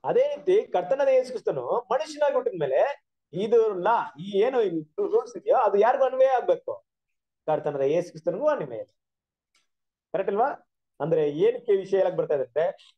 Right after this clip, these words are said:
ಒಂದ್ಸರಿ ಮಾತ್ರ ಆತನ ಸಹಾಯಕ್ಕಾಗುತ್ತೆ. ಯಾಕಂದ್ರೆ ಆತನ ಮನುಷ್ಯನಾಗಿರೋದ್ರಿಂದ,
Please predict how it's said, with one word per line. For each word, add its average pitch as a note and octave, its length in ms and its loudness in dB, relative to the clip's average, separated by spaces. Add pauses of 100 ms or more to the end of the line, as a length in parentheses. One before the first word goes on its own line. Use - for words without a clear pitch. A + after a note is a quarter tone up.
ಒಂದ್ಸರಿ B3+ 440 0
ಮಾತ್ರ C4 260 4
ಆತನ C4 260 0
ಸಹಾಯಕ್ಕಾಗುತ್ತೆ. G#3+ 600 0 (960)
ಯಾಕಂದ್ರೆ G3 280 0
ಆತನ F3+ 140 -4
ಮನುಷ್ಯನಾಗಿರೋದ್ರಿಂದ, G3+ 880 -4